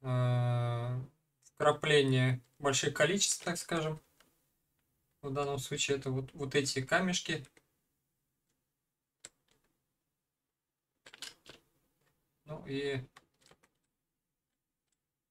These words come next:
я бы сказал, конечно, с материалом прям обошлись не очень хорошо. Давайте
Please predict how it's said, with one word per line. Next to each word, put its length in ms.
я 140
бы 60
сказал, 480
конечно, 440
с 120
материалом 680
прям 360
обошлись 920
не 160
очень 380
хорошо. 500
Давайте 580